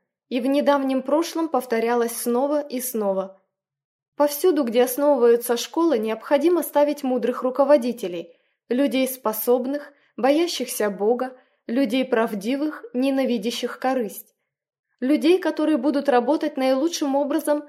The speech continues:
на разных ответственных постах. Они должны умело вести дела,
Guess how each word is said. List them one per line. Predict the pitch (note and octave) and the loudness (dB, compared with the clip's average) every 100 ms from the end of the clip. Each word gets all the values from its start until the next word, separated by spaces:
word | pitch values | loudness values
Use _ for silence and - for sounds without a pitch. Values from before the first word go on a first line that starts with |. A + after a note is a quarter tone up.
| _ - | _ -6
на | B3+ B3+ | -2 2
разных | C4 C#4+ E4 D#4+ | 2 2 0 -2
ответственных | C#4+ A3 A#3 - A#3+ B3 - | 0 0 0 -2 -4 -4 -2
постах. | C4 C4 - F#3 - _ _ _ _ _ _ _ - | -4 -4 -6 -8 -10 _ _ _ _ _ _ _ -4
Они | A#3+ D4 | 0 2
должны | C#4 D4 C4 C#4+ | 6 4 4 2
умело | C#4+ D#4+ D4+ | 2 0 0
вести | A#3 A#3 - G#3+ | 0 -2 -4 0
дела, | A3 A3 C4+ | 0 0 -6